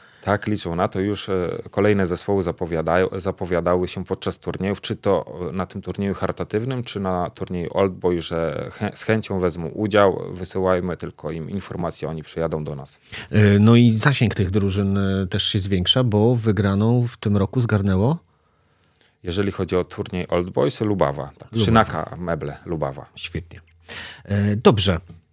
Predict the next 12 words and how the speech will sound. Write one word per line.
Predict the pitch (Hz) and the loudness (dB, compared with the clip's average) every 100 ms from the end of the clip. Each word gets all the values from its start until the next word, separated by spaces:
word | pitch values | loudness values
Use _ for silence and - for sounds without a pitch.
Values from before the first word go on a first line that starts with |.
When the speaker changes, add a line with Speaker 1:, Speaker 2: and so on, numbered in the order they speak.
| _ | _
Speaker 2:
Skoro | - 165 | 4 4
cały | 143 170 | 6 2
czas | 160 143 | 2 4
rozmawiamy | 127 127 127 131 | 6 6 6 6
o | 110 | 6
grupie | 120 123 | 4 4
w | 107 | 2
rękach | 104 92 - | 2 0 2
młodych, | 107 107 156 | 4 6 4
to, | - 117 107 104 | 4 4 4 4
em, | 101 101 | 4 2
podajmy | 98 110 127 131 | 4 6 6 6